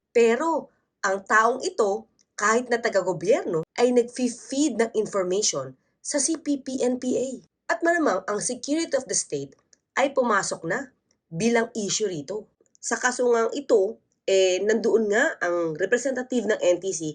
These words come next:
sa hearing na isinagawa sa House of Representatives. Nadinig niya kung ano ang talakayan doon. Ito ang ginawa nilang pag-issue ng show cause order at suspension ay bunga ng resolution na ginawa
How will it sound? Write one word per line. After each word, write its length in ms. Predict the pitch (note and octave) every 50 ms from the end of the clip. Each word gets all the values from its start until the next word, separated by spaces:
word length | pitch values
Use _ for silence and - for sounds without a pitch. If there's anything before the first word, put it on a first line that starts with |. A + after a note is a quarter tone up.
| _ _ - _ _ _ -
sa 160 | - - C#4+
hearing 520 | B3 C4 D4 C#4+ C#4+ B3+ D4+ D#4 D4 D4 C4+
na 80 | A#3
isinagawa 520 | A#3 - C4 B3 A#3 F#3+ F#3 F3 E3+ E3 -
sa 160 | - F3+ A#3+
House 240 | G3+ F#3+ F#3 - -
of 80 | G#3+
Representatives. 960 | - B3+ B3+ C4+ B3+ D4+ C#4+ C#4+ D4 C#4+ F4+ F#4+ G4 D4 - - - - - _ _ _ _ _ _ _ _ _ -
Nadinig 480 | F3+ E3+ D#3+ E3+ E3 E3+ D#3 C#3+ C3 D3+
niya 240 | E3 F3+ A#3 F#4+ A#4+ - _ _ _ _ _ _ _ _ _ _ _ _ -
kung 240 | A3 G#3+ G#3+ - -
ano 480 | F#3+ F#3+ F#3+ F3+ E3 E3+ G#3+ C#4 C#4+ - _ _ _ _ _ -
ang 160 | F#3 F3+ E3+
talakayan 560 | - D#3+ D#3+ D#3+ D3+ - D3+ D3+ D3+ D3 C#3+
doon. 240 | C#3 - - B3+ F4+ A4 G4+ _ _ _ _ _ _ -
Ito 160 | E4+ - G4 F#4+
ang 160 | F#4+ G4 F4+
ginawa 320 | E4+ F4 E4+ E4 D#4+ D#4+
nilang 320 | D#4 D4+ C#4 C#4+ C4+ C4 C4
pag-issue 560 | - A#3 A3+ - - D4 D4+ D#4 - - A#3
ng 120 | A3 G3
show 200 | F#3 - G#3+ G#3
cause 240 | - - - - -
order 560 | - D#4 A4 A4 B3+ D3 B2+ B2+ C3+ - _ _ _ _
at 160 | - A3+ A3+ -
suspension 800 | - A#3 - - - F4+ G#4+ G#4 - - F#3 E3+ E3+ F3 E3+ _ _ _ - -
ay 160 | C4 C#4+ C#4 G3
bunga 640 | - G3+ B3 C4 C4 C4 C#4 D4 D4+ D4 C#4 - _ _ _ _ -
ng 160 | A#3 C4 C#4 C#4+ C#4
resolution 640 | C#4+ C#4+ C#4 D#4 C#4 B3+ B3 A#3+ A3 - C4+ C#4 C4+
na 40 | A#3
ginawa 280 | C4+ C4 A#3+ A3 G#3